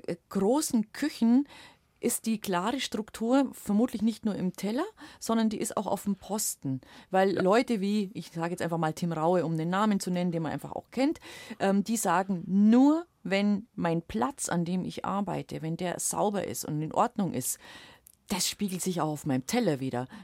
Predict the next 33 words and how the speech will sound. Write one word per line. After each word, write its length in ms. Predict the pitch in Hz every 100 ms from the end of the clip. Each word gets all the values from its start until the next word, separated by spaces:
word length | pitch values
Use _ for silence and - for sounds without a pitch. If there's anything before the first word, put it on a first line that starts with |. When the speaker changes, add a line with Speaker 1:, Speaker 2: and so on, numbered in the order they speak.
| -
Speaker 1:
Dann 200 | 180 175
habe 160 | 170
ich 120 | 170 -
auch 120 | 165
die 100 | 180
Struktur 500 | - 170 - 175 180
im 140 | 160
Kopf. 360 | - 156 - -
Das 100 | 151
finde 220 | - 214
ich 100 | 190
sehr 160 | - 170
einleuchtend, 720 | 170 156 117 120 - 113 -
Speaker 2:
Stimmt, 220 | - 160
Speaker 1:
die 20 | 143
Argumentation. 580 | 139 139 131 135 - 135
Speaker 2:
stimmt. 160 | 123 127
Also 140 | 127 123
das, 340 | 170 165 - - -
dazu 380 | 131 139 -
wurde 160 | 127 123
ich 60 | 110
schon 160 | 131
auch 180 | - 143
getrimmt, 340 | 147 - 143 135
also 300 | 110 117 110
weil 320 | 127 120 117 -
bei 120 | - 113
mir 120 | 131
muss 140 | 123
die 100 | -
Küche 220 | - 127
immer 220 | 113 107